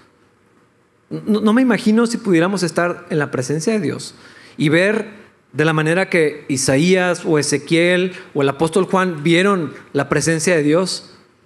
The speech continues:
y que él hable y decir, "Sí, Dios, pero es que lo que yo siento". Lo dudo muchísimo.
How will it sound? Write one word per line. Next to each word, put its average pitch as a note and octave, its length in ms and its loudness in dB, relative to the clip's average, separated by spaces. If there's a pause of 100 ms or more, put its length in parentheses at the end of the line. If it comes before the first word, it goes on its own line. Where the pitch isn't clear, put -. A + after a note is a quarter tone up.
(120)
y E3+ 80 -4
que F#3 240 0
él F3+ 120 4
hable A3+ 380 2
y D#3+ 80 2
decir, E3+ 380 2 (200)
"Sí, A3+ 200 2
Dios, G#3 200 4
pero F3 460 2
es - 100 -4
que F#3+ 80 0
lo F3 100 2
que D#3+ 100 2
yo C#3+ 100 2
siento". D#3+ 300 -2 (2750)
Lo E3+ 200 2
dudo D#3+ 440 2
muchísimo. D3+ 920 0